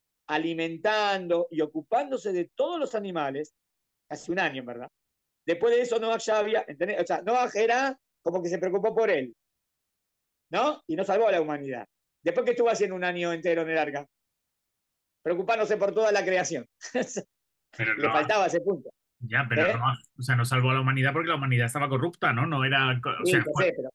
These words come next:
Speaker 2: fue Dios el que
Speaker 1: obvio,
Speaker 2: mató a la
Speaker 1: obvio,
Speaker 2: humanidad.
Speaker 1: pero, pero el, el Midrash que critica a Noah, que, que no fue e hizo de todo para convencer a todos, sino que,
Speaker 2: Ok.
Speaker 1: bueno, vio que no y ya está, y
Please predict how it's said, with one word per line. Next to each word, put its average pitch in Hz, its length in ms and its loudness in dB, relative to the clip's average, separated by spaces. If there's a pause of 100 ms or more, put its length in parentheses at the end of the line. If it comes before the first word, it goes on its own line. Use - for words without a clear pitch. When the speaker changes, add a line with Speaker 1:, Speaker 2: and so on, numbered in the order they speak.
Speaker 2:
fue 151 180 2
Dios 160 300 4
el 143 100 6
que 143 60 4
Speaker 1:
obvio, 135 140 2
Speaker 2:
mató 131 100 4
a 180 140 6
la 139 40 2
Speaker 1:
obvio, 135 60 4
Speaker 2:
humanidad. 117 340 4 (220)
Speaker 1:
pero, 156 140 0 (540)
pero 143 180 -2
el, 156 120 -4
el 151 140 0
Midrash 170 340 0
que 185 120 -2
critica 160 400 0
a 131 40 -4
Noah, 127 320 -8
que, 127 240 -6 (240)
que 143 100 -2
no 165 120 0
fue 196 440 2
e 160 100 2
hizo 156 280 0
de 151 140 2
todo 175 360 2
para 147 220 0
convencer 143 420 -2
a 143 120 0
todos, 139 440 0
sino 202 240 -2
que, 214 120 4
Speaker 2:
Ok. 226 60 4
Speaker 1:
bueno, 170 360 2 (400)
vio 214 180 2
que 202 120 2
no 269 340 2
y 208 140 0
ya 180 120 0
está, 147 280 -2
y 135 40 -8